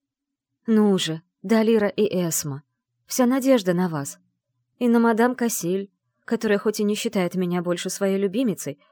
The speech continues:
но наизнанку вывернется, чтобы торжество,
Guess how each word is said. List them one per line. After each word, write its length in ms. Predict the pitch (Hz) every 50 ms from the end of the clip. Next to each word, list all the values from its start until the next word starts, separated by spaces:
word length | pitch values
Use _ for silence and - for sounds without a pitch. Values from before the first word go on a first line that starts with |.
| _ _ - -
но 140 | 226 233
наизнанку 640 | 226 233 240 254 247 233 226 208 175 165 - - 175
вывернется, 760 | 165 175 240 277 240 208 165 147 139 139 127 - - 139 - _ - - - _
чтобы 280 | - - - 208 185 190
торжество, 640 | - 208 196 190 208 220 214 - 208 175 151 131